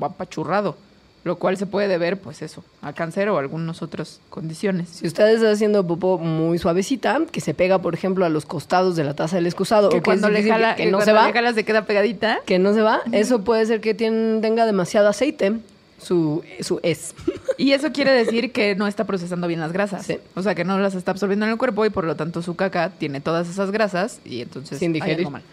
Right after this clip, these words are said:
Speaker 1: Ajá.
Speaker 2: Y se puede ver muy fácilmente, además de en la pegostosidad, porque las gotitas de aceite, como el agua y el aceite no se mezclan, flotan y se pueden ver en la superficie del agua con más o menos claridad.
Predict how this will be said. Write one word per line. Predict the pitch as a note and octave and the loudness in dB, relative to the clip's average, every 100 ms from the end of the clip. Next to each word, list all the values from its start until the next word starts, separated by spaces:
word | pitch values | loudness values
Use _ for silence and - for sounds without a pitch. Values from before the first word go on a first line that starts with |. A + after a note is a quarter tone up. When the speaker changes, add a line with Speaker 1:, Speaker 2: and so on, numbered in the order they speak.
| - | -14
Speaker 1:
Ajá. | E3+ | -4
Speaker 2:
Y | G#3 G#3 G#3 G#3 G3+ | 0 2 2 2 0
se | A#3 | 0
puede | G3 C#4 | 4 4
ver | C#4+ | 4
muy | C#4+ C4+ | 2 0
fácilmente, | C4+ C4+ A#3+ A#3 A#3+ - | 0 0 0 2 0 0
además | - E3+ F3+ F#3+ G3+ | 0 2 2 2 2
de | G#3 G3 F3+ | 2 4 2
en | E3 | 0
la | D#3+ | -2
pegostosidad, | D#3 E3 D3+ E3 F#3+ F#3 A3 - - - _ | -2 -4 -2 -4 0 0 0 -4 -20 -20 _
porque | G3+ E3+ F#3+ F#3 F#3 | -4 2 2 4 2
las | F#3 F3+ | 2 2
gotitas | F#3 F#3+ G#3+ B3 | 2 0 0 0
de | A#3 | 0
aceite, | A3+ A#3 G3 G3+ | -2 0 -2 0
como | E3+ D#3+ | 0 2
el | D3+ | 2
agua | D#3 E3 | 2 2
y | E3 | 2
el | D#3 | 0
aceite | D3+ E3 D3 E3 | 0 -4 -2 -4
no | D3+ D3 C3 C3 | 0 -2 -2 -2
se | - | -2
mezclan, | A#3 - G#3+ E4 F4+ | -4 -2 -2 -2 -4
flotan | - B3 C#4+ C#4+ A#3 C#4 - | -8 2 2 2 -2 -4 -6
y | G#3+ | -8
se | G3 F3 | -6 -4
pueden | G3 G3+ G#3 | 0 0 2
ver | G#3 | 2
en | G3+ | 2
la | F#3 | 0
superficie | E3 F3 E3 F#3 G3 | -2 -6 -4 -2 -2
del | F3+ | 0
agua | F#3 E3+ D3+ | 0 -2 -6
con | - D3+ | -6 -2
más | D3 D3+ | -2 -2
o | E3+ | -2
menos | D#3+ D#3 | -4 -4
claridad. | - D#3+ - | -6 -8 -8